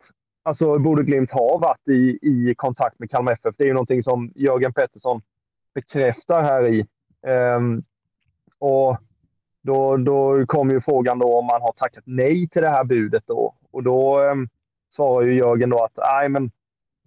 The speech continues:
det är inte riktigt så." Ehm, utan man vill hitta en, en nivå där det skulle kunna fungera. Det betyder att man, att man har någon form av dialog i det. Alltså man tackar inte helt nej,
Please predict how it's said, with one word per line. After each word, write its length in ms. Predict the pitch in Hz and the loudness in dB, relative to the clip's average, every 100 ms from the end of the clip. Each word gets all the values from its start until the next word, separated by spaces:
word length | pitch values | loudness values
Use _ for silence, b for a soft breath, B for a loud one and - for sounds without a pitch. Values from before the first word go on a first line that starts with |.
| _ | _
det 200 | 156 156 | -4 0
är 40 | |
inte 160 | 147 143 | 0 0
riktigt 320 | 139 127 127 | 0 0 -4
så." 460 | - 156 160 175 156 - - | -2 0 2 0 -2 -6 -4
Ehm, 680 | 135 135 131 131 131 131 131 - _ _ _ _ _ - | 0 0 0 0 -2 -2 -6 -12 _ _ _ _ _ -12
utan 260 | 151 147 | -4 -2
man 140 | 139 131 | 0 0
vill 100 | 131 | 2
hitta 360 | 135 - 127 | 0 0 -2
en, 180 | 123 117 - _ _ _ _ | 0 -2 -8 _ _ _ _
en 180 | 131 127 | -6 -4
nivå 600 | 160 156 147 131 127 151 | 0 2 2 2 2 2
där 120 | 156 147 | 2 0
det 80 | |
skulle 340 | 143 - 143 123 | 0 0 2 0
kunna 260 | 147 135 | -2 -4
fungera. 500 | 120 139 120 117 135 | -2 -2 0 2 2
Det 80 | 135 | 0
betyder 300 | 131 131 135 | -2 -2 0
att 100 | 120 | 0
man, 200 | 135 123 - _ _ - | -2 -4 -8 _ _ -12
att 140 | - | -6
man 140 | 139 | -4
har 240 | 127 127 127 | 0 0 0
någon 160 | 131 | 0
form 240 | 123 127 123 | 0 0 2
av 220 | 120 110 - _ _ _ _ | 0 -2 -8 _ _ _ _
dialog 720 | 127 147 139 131 123 151 156 | -4 0 2 2 2 2 0
i 200 | 139 160 | 2 2
det. 320 | 165 151 113 104 _ | 2 2 0 -2 _
Alltså 200 | - 127 | -14 -6
man 140 | 143 135 | -2 -2
tackar 260 | 156 - | -2 -2
inte 180 | 143 175 | -2 0
helt 320 | 170 165 143 | 2 2 0
nej, 420 | 151 135 127 151 | 0 0 2 2